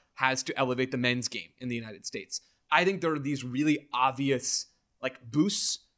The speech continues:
that will happen, especially to folks who are looking for a soccer property in their backyard. So, uh,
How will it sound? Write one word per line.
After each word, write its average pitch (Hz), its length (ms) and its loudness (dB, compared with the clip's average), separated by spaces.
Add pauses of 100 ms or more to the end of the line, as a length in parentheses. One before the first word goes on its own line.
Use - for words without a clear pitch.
that 156 140 -2
will 143 60 -4
happen, 151 340 2
especially 185 540 0
to 170 80 2
folks 156 320 -2
who 170 100 0
are 151 80 2
looking 156 480 -4
for 160 200 -2
a 151 40 -4
soccer 156 540 -2 (180)
property 139 460 2
in 147 220 -4
their 143 120 2
backyard. 135 540 2 (300)
So, 196 120 0
uh, 139 80 -6